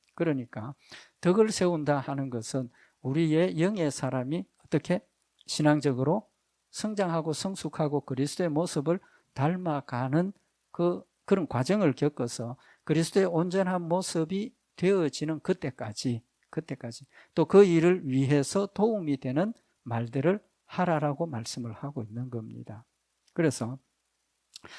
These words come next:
덕을 세우는 데 필요한 말은 한계가 없이 무한대로 필요한 대로 다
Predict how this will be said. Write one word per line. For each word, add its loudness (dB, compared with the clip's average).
덕을 8
세우는 8
데 4
필요한 0
말은 0
한계가 0
없이 -2
무한대로 -4
필요한 -4
대로 -2
다 -10